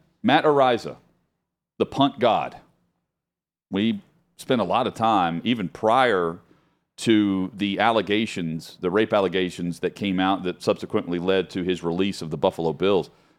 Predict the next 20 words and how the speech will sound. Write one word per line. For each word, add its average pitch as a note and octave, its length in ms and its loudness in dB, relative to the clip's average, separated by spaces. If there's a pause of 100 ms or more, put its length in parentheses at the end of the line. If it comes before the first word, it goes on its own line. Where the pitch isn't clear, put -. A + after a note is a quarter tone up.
(120)
spent A#2 180 0
a F#2+ 60 0
ton B2+ 180 2
of C3+ 80 0
time G2 380 0
on F2+ 420 -2 (160)
just A2 260 -2 (320)
him A2+ 200 0
being A2+ 200 0
a G2+ 80 0
generational G#2+ 1080 -2 (640)
punter A2+ 420 -4 (640)
for G#2 80 0
the G#2 60 2
National G2+ 340 0
Football E2+ 440 0
League. C#2 240 -8 (280)
And F2+ 380 -2 (400)
quickly B2+ 300 2
thereafter, G#2 720 2